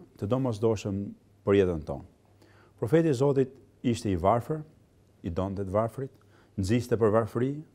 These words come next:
dhe feja joni kërkon varfërinë, apo ai ishte modest, përkundrazi ishte i pasur, i, i jepte rol të rëndësishëm njerëzve të pasur dhe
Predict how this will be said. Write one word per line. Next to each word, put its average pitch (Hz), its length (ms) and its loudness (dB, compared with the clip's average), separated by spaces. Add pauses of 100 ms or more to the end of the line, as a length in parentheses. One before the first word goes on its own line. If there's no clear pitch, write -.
dhe 98 120 0
feja 110 260 2
joni 95 260 0
kërkon 104 460 -4
varfërinë, 123 400 -6 (580)
apo 151 220 6
ai 143 100 6
ishte 131 160 -2
modest, 110 540 0 (640)
përkundrazi 101 480 -2
ishte 90 160 -8
i 76 80 -10
pasur, 120 400 -4 (920)
i, 92 100 0
i 95 220 -2
jepte 113 260 0
rol 123 80 2
të 117 160 -4
rëndësishëm 113 480 -6
njerëzve 110 240 -4
të 101 80 -12
pasur 104 400 -6 (320)
dhe 120 140 4